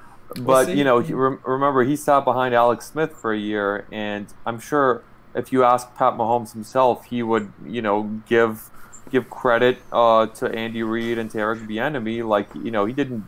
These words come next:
Speaker 1: just do it all by himself. He didn't just, like, walk into the N F L as just this, you know, amazing player immediately.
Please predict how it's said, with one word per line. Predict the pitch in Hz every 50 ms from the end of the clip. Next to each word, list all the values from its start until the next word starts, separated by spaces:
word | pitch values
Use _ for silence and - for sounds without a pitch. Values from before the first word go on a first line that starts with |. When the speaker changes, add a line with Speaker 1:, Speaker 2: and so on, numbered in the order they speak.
| - -
Speaker 1:
just | - - - -
do | - 110 107 107
it | 101 101 - -
all | - 104 104 107 98
by | 95 101 92
himself. | 92 95 95 - - 117 123 117 104 95 - -
He | 110
didn't | 104 107 107 107
just, | 104 104 98 -
like, | 104 98 98 - 101
walk | 101 101 101 104 104 -
into | 107 104 101 -
the | 101 104 101
N | 101 98
F | 95 - -
L | 107 104 101 101 98
as | 95 98 101 107 _ _ - - - - - - - - -
just | - 113 104 -
this, | - 110 104 - - - - - - - - - - - - -
you | 107
know, | 107 101 95 98 98 -
amazing | - 107 104 104 104 107 110 113 113 110 107 110 104 101
player | - - 113 107 104 98
immediately. | 95 95 98 107 117 113 104 95 - 92 95 95 98 107 110